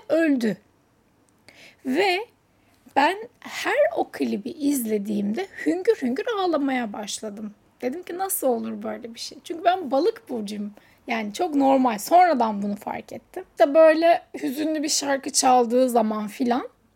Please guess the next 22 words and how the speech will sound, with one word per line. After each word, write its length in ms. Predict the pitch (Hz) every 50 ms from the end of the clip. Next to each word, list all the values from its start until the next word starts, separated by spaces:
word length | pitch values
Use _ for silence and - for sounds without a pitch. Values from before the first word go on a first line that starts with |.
| _ _ _ _ _ _ - - _ _ _ _ - -
bayağı 440 | 254 330 359 370 339 302 269 240
oturur 440 | 165 302 294 - - 262 247 240 233
küçükken 500 | 220 - - - - - - - 359 359 427 466
hüngür 320 | 349 330 330 320 320 277
hüngür 300 | 262 233 233 254 285 311
ağlardım. 600 | 339 294 277 262 254 247 233 220 214 202 196 220 226
Yani 420 | 254 277 294 320 311 285 233 226
bu 40 | 302
noktada 560 | 370 - 466 370 - - 277 233 208 220 202
benim 260 | 247 269 294 330 330
aslında 600 | 302 294 277 - - - 294 285 294 294 302 320 - - - - - - - - -
mükemmel 600 | 277 277 277 - 330 339 339 339 349 381 403 427 427 -
pozitif 440 | - 311 294 294 311 302 - 349 294
birisi 680 | 269 240 262 294 269 311 285 - - 349 349 359 349 - _ - _ _ _
haline 720 | - - - 269 277 277 277 277 285 302 320 294 226 202
dönüşmemi 1500 | 226 233 247 254 - - - - - - - - - - _ _ _ _ _ - - 240 269 294 311 339 339 262 220
bekliyor 480 | 247 247 247 - - 269 294 339 381 349 -
olmaları 640 | - 233 226 220 214 214 214 214 220 254 320 - 539 622 - _ _ _ _ _ _ _ _ _ _ _ - -
hiç 260 | 415 - - - -
doğru 340 | 262 247 233 220 214 214 202
değil 160 | 208 226 330 427 466 453
ama 140 | 311 320